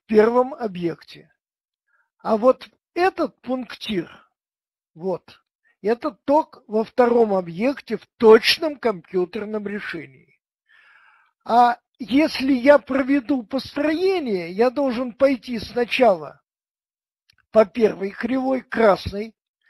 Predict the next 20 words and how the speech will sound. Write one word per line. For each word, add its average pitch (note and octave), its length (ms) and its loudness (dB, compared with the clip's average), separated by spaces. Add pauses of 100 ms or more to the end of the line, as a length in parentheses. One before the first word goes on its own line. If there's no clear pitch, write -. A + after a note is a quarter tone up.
(240)
а G#3 140 0
потом E4 420 2
свернуть C#4+ 840 0 (180)
в - 100 -20
точке B3 520 0
А G3 300 4 (920)
на C#4+ 480 4 (180)
кривую C4+ 640 2 (440)
черную. D3+ 640 -2 (560)
И B3 120 -2
вот C4 280 2
тогда B3 420 4
вот A#3 240 0
эта B3 280 2
вот A3 440 -2 (420)
штука - 760 -4 (1120)
отличается C4+ 1040 2
от - 140 -8
моего C4+ 400 0
пунктира C4 840 -4